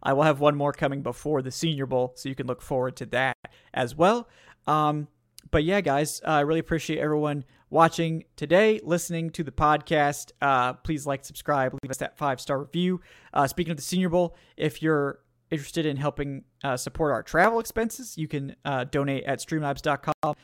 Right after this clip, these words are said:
slash the falcoholic slash tip. Uh, you can also support us on Patreon at patreon dot com slash falcoholic live. Uh, if, uh, speaking of the Patreon patrons, if you're listening, next Q and A session's coming,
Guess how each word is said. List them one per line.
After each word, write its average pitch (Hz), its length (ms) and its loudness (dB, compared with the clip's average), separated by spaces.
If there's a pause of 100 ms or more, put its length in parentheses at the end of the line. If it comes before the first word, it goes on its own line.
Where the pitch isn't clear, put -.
(140)
slash 170 300 2
the - 80 -14
falcoholic 151 720 -2
slash - 460 -8 (120)
tip. - 300 -4 (480)
Uh, 135 460 6
you 151 80 -12
can 156 100 -6
also 147 160 -6
support 143 260 -8
us - 80 -10
on 135 100 -8
Patreon 147 420 -4
at 127 100 -8
patreon 151 280 -4
dot 139 140 -6
com 139 180 -4
slash 139 340 -2
falcoholic 143 580 -4 (280)
live. 190 640 2 (100)
Uh, 135 360 2
if, 139 80 -6 (360)
uh, 139 120 -4
speaking 147 300 -6
of 139 100 -8
the 156 60 -10
Patreon 160 640 -2
patrons, 180 400 -2
if 147 100 -10
you're 147 100 -4
listening, 175 420 -4 (340)
next 151 240 -4
Q 170 140 2
and 160 80 2
A 160 80 2
session's 151 380 -2
coming, 156 480 -2